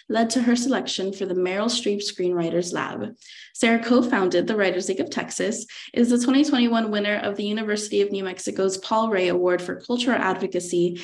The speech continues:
and is the hologram greeter at Austin Central Library.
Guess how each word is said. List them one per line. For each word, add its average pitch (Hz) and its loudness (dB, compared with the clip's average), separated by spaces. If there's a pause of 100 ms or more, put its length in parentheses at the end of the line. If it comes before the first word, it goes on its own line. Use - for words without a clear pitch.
(140)
and 214 -2
is 226 2
the 240 4
hologram 247 2
greeter 190 0
at - -4
Austin 175 -6
Central 180 -2
Library. - -4